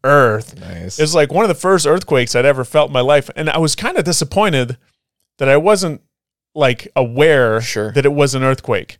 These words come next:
Speaker 1: 'Cause, like, when you feel an earthquake and you know it's an earthquake, it's like, "Oh shit, it's an earthquake." It's like, there's an acknowledgement. But if you're, I was half asleep and I just, I was, I was kinda pissy about it 'cause I'm like, "God, what are you doing up? Just go to the bathroom and get it over with." Um,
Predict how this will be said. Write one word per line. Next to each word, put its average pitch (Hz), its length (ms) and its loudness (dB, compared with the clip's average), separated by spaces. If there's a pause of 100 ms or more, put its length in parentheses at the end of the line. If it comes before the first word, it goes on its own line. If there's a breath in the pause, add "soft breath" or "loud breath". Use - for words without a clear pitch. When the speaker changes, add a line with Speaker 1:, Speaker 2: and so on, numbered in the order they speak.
(360)
Speaker 1:
'Cause, 175 160 0
like, 165 240 0 (340)
when 160 140 -4
you 151 80 2
feel 220 260 2
an 165 60 0
earthquake 147 480 0
and 139 120 -4
you 120 80 0
know 120 240 2
it's 165 140 -2
an 185 60 -6
earthquake, 196 420 -2
it's 135 80 -6
like, 104 120 -6
"Oh 165 240 4
shit, 190 200 0
it's 170 160 0
an 160 60 2
earthquake." 165 320 2
It's 143 80 -2
like, 151 120 2
there's 143 220 0
an 127 120 -2
acknowledgement. 120 720 -2
But 127 120 0
if 123 140 -4
you're, 120 220 -2
I 135 60 0
was 123 160 -4
half 156 200 0
asleep 160 340 -4
and 135 100 -4
I 139 60 0
just, 131 200 -6
I 127 60 2
was, 127 180 -4
I 160 40 0
was 160 140 -2
kinda 160 220 -4
pissy 160 360 -2
about 131 220 2
it 143 80 -2
'cause 147 160 -6
I'm 156 100 -2
like, 151 180 -2
"God, 190 200 0
what 170 160 2
are 269 40 0
you 269 100 0
doing 180 340 2
up? 143 220 0
Just - 180 -6
go 202 80 0
to 220 60 4
the 180 80 -6
bathroom 143 440 -2
and 120 120 -8
get 123 100 -4
it 127 100 0
over 117 200 2
with." 107 260 -4 (640 loud breath)
Um, 110 440 -2